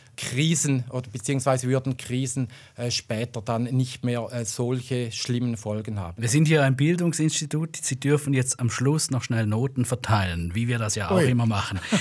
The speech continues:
Speaker 3: <laughs>
Speaker 2: Geben Sie der finma, den Banken und dem Bund eine Note für die Kommunikation. Von eins bis sechs.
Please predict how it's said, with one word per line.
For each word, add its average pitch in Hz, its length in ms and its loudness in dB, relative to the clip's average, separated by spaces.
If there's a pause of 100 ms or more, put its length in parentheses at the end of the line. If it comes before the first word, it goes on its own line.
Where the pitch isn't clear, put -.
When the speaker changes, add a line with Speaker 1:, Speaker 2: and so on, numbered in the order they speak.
(160)
Speaker 3:
<laughs> 160 360 -4
Speaker 2:
Geben 185 300 4
Sie 165 260 6
der 131 180 6
finma, 180 480 6
den 127 200 4
Banken 151 420 4
und 131 180 4
dem 123 140 6
Bund 160 360 6
eine 120 280 4
Note 113 480 2
für 113 140 0
die 101 100 -6
Kommunikation. 98 960 -4 (1000)
Von 101 200 -4
eins 123 260 2
bis - 220 0
sechs. - 420 -6